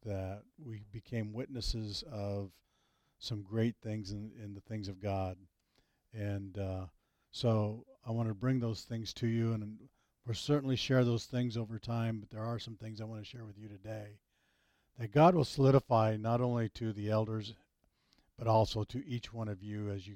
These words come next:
continue your, your walk with God. And that walk in the Word of God becomes very important to each and every one of us, does it not?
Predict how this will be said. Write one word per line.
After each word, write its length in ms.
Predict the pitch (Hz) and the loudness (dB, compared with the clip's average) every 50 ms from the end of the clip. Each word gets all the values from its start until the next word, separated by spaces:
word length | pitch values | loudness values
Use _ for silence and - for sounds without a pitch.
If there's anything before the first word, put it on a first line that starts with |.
| _ | _
continue 480 | - 110 98 _ - 120 120 117 110 104 | -16 -18 -14 _ -2 -2 0 0 -2 -4
your, 300 | 101 104 101 101 104 120 117 110 | -6 -6 -8 -8 -10 -12 -14 -12
your 100 | 107 101 | -12 -12
walk 320 | 95 98 101 101 104 95 _ _ | -10 -6 -2 -2 -2 -2 _ _
with 160 | 117 - _ | -20 -20 _
God. 360 | - 107 98 98 101 101 104 117 _ _ _ _ _ _ _ _ _ _ _ _ _ _ _ - | -14 -14 -14 -14 -14 -18 -20 -20 _ _ _ _ _ _ _ _ _ _ _ _ _ _ _ -10
And 120 | 117 117 123 | -6 0 4
that 220 | 131 139 143 131 | 6 6 6 6
walk 400 | 127 127 139 151 170 180 160 - | 6 8 10 10 10 10 8 4
in 80 | 156 139 | 2 4
the 100 | 135 131 | 4 4
Word 260 | 127 131 143 143 139 | 4 6 4 6 4
of 120 | 123 117 | 2 2
God 320 | 117 131 123 120 117 113 104 | 4 6 8 8 8 6 6
becomes 400 | 107 107 - 113 110 107 107 101 | 2 -4 -4 -2 -4 -2 -2 -6
very 220 | 98 117 110 110 | -6 -6 -4 -2
important 420 | 110 104 101 - 117 117 110 101 101 | -4 -4 -6 -6 -6 -6 -6 -6 -8
to 80 | 101 | -12
each 160 | 101 - - | -12 -12 -12
and 80 | 120 107 | -10 -8
every 160 | 101 95 101 | -8 -8 -8
one 160 | 98 98 95 | -10 -10 -12
of 100 | 92 90 | -12 -14
us, 120 | 90 90 - | -14 -16 -12
does 220 | - 117 113 104 | -8 -8 -6 -6
it 80 | 110 101 | -8 -8
not? 260 | 101 101 101 104 113 | -10 -10 -10 -10 -10